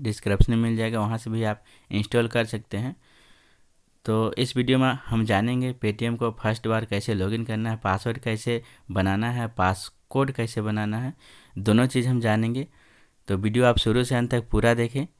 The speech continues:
तो आपको समझ में आ जाएगा। तो चलिए दोस्तों, वीडियो को स्टार्ट करते हैं। दोस्तों, सबसे पहले आपको वीडियो का डिस्क्रिप्शन में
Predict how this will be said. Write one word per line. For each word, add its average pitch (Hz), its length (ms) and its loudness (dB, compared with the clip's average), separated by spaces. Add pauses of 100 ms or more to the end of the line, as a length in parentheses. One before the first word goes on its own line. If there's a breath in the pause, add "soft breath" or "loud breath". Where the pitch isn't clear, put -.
(380)
तो 107 60 2
आपको 107 260 2
समझ 107 280 2
में 101 160 2
आ 90 60 2
जाएगा। 87 300 -4 (260)
तो - 80 -8
चलिए 113 240 4
दोस्तों, 127 300 2
वीडियो 117 240 2
को 127 120 0
स्टार्ट 104 320 2
करते 90 320 -8
हैं। 101 160 -14 (1800)
दोस्तों, 123 440 10
सबसे 139 360 8
पहले 139 320 6
आपको 131 320 8
वीडियो 113 320 4
का 123 160 4
डिस्क्रिप्शन 110 640 6
में 135 220 6